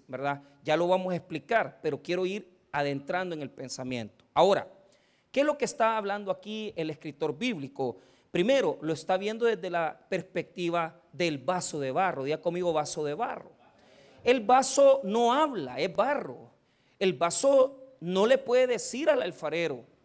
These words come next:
absolutamente nada. Le puede responder el vaso al alfarero, "¿Por qué me eliges a mí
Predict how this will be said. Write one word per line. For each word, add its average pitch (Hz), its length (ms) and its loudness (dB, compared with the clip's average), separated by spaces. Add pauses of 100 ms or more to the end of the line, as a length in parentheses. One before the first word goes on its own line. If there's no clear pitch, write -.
(260)
absolutamente 190 880 -2
nada. 190 380 -2
Le 143 140 -4
puede 233 220 4
responder 233 640 -2 (600)
el 196 160 -2
vaso 208 340 0
al 196 120 2
alfarero, 190 560 -2
"¿Por 185 180 -6
qué 202 680 -2
me 170 200 0
eliges 196 400 -4
a 151 80 -2
mí 220 360 -4